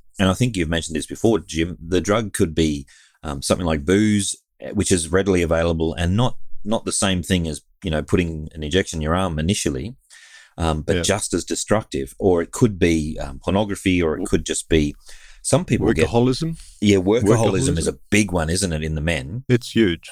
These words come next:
Speaker 1: It's huge
Speaker 2: And
Speaker 1: because
Speaker 2: I
Speaker 1: you
Speaker 2: got roped right into that because
Speaker 1: Right.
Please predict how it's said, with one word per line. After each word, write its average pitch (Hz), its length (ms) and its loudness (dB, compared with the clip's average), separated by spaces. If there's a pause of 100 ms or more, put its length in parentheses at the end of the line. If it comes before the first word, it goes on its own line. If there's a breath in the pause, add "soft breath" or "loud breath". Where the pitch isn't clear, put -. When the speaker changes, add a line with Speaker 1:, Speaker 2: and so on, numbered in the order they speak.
(160)
Speaker 1:
It's - 320 -2
huge 90 240 4
Speaker 2:
And 113 160 6
Speaker 1:
because 117 140 6
Speaker 2:
I 135 60 4
Speaker 1:
you 127 40 -2
Speaker 2:
got 107 260 0
roped 117 320 2
right 123 420 2
into 117 420 0
that 92 240 -2 (100)
because 104 280 0 (300)
Speaker 1:
Right. 120 220 2